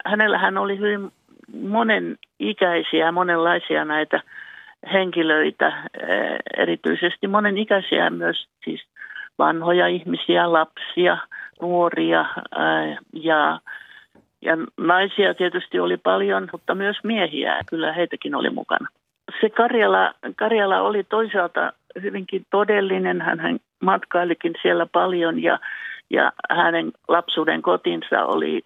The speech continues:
Karjalassa, äm, Suomen puolella kylläkin, lähellä rajaa, mutta sitten toisaalta kyllä siihen liittyi sellainen, sellainen jollain lailla myös romanttinen maisema, siis niin kuin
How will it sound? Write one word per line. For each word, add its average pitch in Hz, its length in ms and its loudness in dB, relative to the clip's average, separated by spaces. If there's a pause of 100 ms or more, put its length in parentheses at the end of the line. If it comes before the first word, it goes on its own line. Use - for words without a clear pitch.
(300)
Karjalassa, 151 840 0 (240)
äm, - 80 -4 (460)
Suomen 156 440 0
puolella 160 440 2
kylläkin, 156 480 -4 (340)
lähellä 175 300 2
rajaa, 196 600 2 (560)
mutta 185 400 -6
sitten 220 280 -2
toisaalta 247 460 0
kyllä 226 300 0
siihen 220 260 0
liittyi 220 480 -2
sellainen, 175 520 -2 (1200)
sellainen 170 600 2 (420)
jollain 185 340 4
lailla 165 260 0
myös 170 220 -2 (300)
romanttinen 160 1000 0
maisema, 160 800 0 (180)
siis - 260 -4
niin 78 220 -6
kuin 80 180 -2